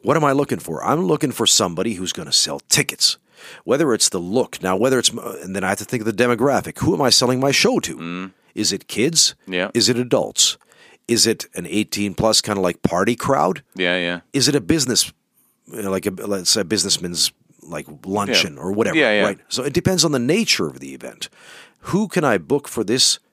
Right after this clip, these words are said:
Speaker 1: event that's gonna fit the nature of the event, who's going to titillate, uh, that ticket buying audience
Speaker 2: Mm.
Speaker 1: that is going to be interested in this piece of work?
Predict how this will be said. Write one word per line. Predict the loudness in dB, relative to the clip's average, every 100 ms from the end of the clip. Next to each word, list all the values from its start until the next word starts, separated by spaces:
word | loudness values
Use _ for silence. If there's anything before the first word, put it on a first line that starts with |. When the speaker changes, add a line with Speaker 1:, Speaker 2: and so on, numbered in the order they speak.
| _
Speaker 1:
event | -6 -4 -4 -6 -10 _ _
that's | -4 -2
gonna | -2
fit | -4 -2 -2
the | -2
nature | -2 0 0 -2
of |
the | -2
event, | -4 -6 -10 -12 -20 -12
who's | -4 -2
going | 0 -2
to | -4 -6 _ _ -4
titillate, | 0 2 0 -2 -6 -10 _ _ _ _ _ -8
uh, | -4 -2 0
that | -2 -2
ticket | -4 -4 0
buying | 2 2 2 -2 -12 _ _
audience | 0 2 0 -4 -4 -6 -6 _
Speaker 2:
Mm. | -10 -10 -10 -16 _ _
Speaker 1:
that | -12 -2 -2 -2
is | -4 -2
going | 0 0 -2
to | -4
be | -6
interested | -6 -8 -6 -6 -6 -4
in | -6 -4
this | 0 2 0
piece | -2 -2 0
of | 0 0
work? | 0 0 -6